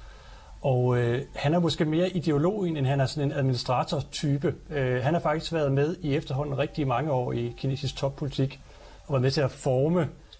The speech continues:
det ideologiske tankegods i, hos de sidste tre generalsekretærer, så han er, han er et kendt ansigt. Så har vi Tai Chi, der er den nuværende siddende partisekretær i Beijing, og måske nok den største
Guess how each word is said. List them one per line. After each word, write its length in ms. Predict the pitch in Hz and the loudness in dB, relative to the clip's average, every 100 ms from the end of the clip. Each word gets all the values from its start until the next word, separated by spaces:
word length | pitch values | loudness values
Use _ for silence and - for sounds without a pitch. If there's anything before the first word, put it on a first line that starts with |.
| - - | -6 2
det 320 | 127 120 123 | 4 4 2
ideologiske 540 | 165 143 143 151 135 | 0 2 2 2 -2
tankegods 640 | 135 - 139 175 170 123 - | -4 -2 0 0 0 -2 -2
i, 240 | 127 120 | -2 -2
hos 180 | 120 131 | 0 -2
de 100 | 135 | -2
sidste 320 | 131 143 143 | 0 0 0
tre 300 | 143 - 175 185 - - - - - | -2 0 -2 -2 -12 -20 -20 -20 -6
generalsekretærer, 720 | 151 131 131 117 135 123 139 127 | 0 2 0 -2 -2 -2 0 0
så 120 | 120 | 2
han 140 | 123 | 2
er, 120 | 151 139 | 2 -2
han 140 | 143 151 | -2 -4
er 40 | |
et 100 | 143 | -4
kendt 240 | - 156 - | -2 -2 0
ansigt. 480 | 131 135 123 - - - - - - - - - | -2 0 -2 -2 -18 -20 -20 -20 -20 -20 -20 -12
Så 200 | - 180 | -2 0
har 220 | 180 190 | 2 2
vi 260 | 185 151 131 - - - | 2 0 -2 -14 -20 -10
Tai 180 | - 190 | -2 -2
Chi, 340 | 190 156 175 - - - - | 0 0 0 -4 -16 -20 -4
der 80 | 151 | -2
er 540 | 139 147 139 135 127 123 | 0 2 2 2 0 -2
den 420 | - 135 131 131 | 0 0 0 -2
nuværende 420 | 139 175 220 165 120 | 0 2 2 0 -4
siddende 320 | - 180 202 | -2 0 0
partisekretær 640 | 151 156 151 160 139 147 | -4 -4 -4 -4 -2 -2
i 260 | 139 117 110 110 | -2 -2 -4 0
Beijing, 420 | 117 147 185 196 - - - - - - | 0 2 0 -2 -14 -20 -20 -20 -20 -12
og 440 | - 151 139 131 127 | -2 2 2 2 0
måske 300 | 127 127 170 | 0 0 2
nok 240 | 147 147 | 0 0
den 100 | 160 | -2
største 380 | 135 156 147 156 | -2 0 -2 -4